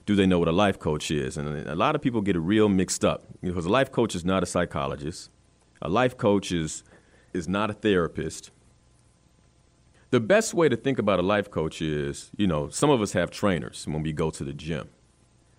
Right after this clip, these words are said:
You know, so when you think about it, you know, it's, it's somewhat like a trainer. And some of us,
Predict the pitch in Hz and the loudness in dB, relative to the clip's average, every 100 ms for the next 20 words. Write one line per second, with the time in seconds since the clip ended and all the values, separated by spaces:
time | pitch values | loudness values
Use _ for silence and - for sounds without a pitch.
0 | _ _ - 90 - 87 87 - 170 117 | _ _ -8 -8 -4 -4 -4 -4 -2 -2
1 | 85 82 78 80 _ _ _ _ _ _ | 0 -2 -2 -6 _ _ _ _ _ _
2 | _ _ _ - 107 95 90 98 - 101 | _ _ _ -2 0 2 0 -4 -6 -6
3 | - 151 131 85 90 78 - 90 69 - | -4 -2 -2 -2 -2 -6 -2 -2 -2 -12
4 | _ _ _ _ _ _ _ _ _ _ | _ _ _ _ _ _ _ _ _ _
5 | _ _ _ _ - 107 - 165 127 110 | _ _ _ _ -4 0 2 4 6 8
6 | 104 - | 6 2